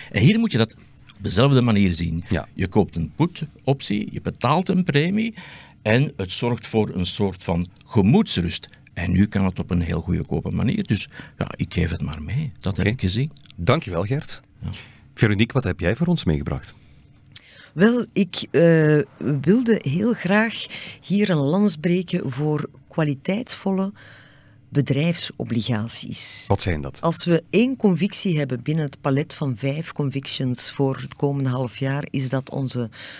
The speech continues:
Speaker 3: topfavoriet. Eh, wat dat is? Een,
Speaker 2: Ja.
Speaker 3: een obligatie?
Speaker 2: Bedrijfsobligaties,
Speaker 3: Een
Speaker 2: ja.
Speaker 3: bedrijfsobligatie. Wel, je hebt aandelen, hè. Als je een, eh, aandeel koopt, dan word je aandeelhouder van een bedrijf.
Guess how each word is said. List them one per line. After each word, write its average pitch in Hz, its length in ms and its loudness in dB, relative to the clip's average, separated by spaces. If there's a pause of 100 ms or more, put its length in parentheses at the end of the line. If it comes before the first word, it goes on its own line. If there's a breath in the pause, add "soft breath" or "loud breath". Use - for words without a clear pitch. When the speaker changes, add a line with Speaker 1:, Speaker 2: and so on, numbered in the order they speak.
(320 loud breath)
Speaker 3:
topfavoriet. - 1160 -4 (800 loud breath)
Eh, 165 200 4 (300)
wat 185 220 2
dat 175 180 -2
is? 320 220 -2
Een, 214 100 2
Speaker 2:
Ja. 127 180 4
Speaker 3:
een 175 220 4
obligatie? 247 800 0
Speaker 2:
Bedrijfsobligaties, 107 1080 2
Speaker 3:
Een 180 80 4
Speaker 2:
ja. 160 60 2
Speaker 3:
bedrijfsobligatie. 185 920 0 (200 loud breath)
Wel, 165 180 4
je 147 80 -4
hebt 170 220 0
aandelen, 247 640 0
hè. 202 200 2
Als - 260 -2
je 143 100 2
een, 123 280 0
eh, 113 120 -8 (200)
aandeel 127 400 -2
koopt, 233 300 -6
dan 175 120 0
word 143 160 -6
je - 100 -6
aandeelhouder 117 640 -6
van 123 140 -8
een 110 80 -6
bedrijf. - 520 -12